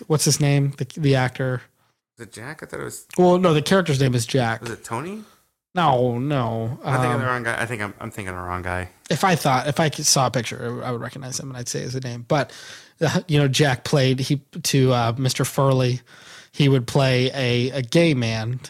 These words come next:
Speaker 1: you know, to pretend to be gay, to, like, be in the,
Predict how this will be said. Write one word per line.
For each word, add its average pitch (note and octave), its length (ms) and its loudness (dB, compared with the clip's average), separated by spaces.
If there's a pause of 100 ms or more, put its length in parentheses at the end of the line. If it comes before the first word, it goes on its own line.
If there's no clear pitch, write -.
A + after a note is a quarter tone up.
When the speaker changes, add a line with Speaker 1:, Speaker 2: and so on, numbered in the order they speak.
(280)
Speaker 1:
you C#3 80 2
know, A#2+ 140 2
to A#2 140 -2
pretend B2+ 400 0
to B2+ 80 -2
be A#2+ 120 0
gay, A#2+ 340 0
to, - 180 -10
like, C#3+ 240 -10
be B2 200 -2
in A#2 140 -2
the, A#2 320 -6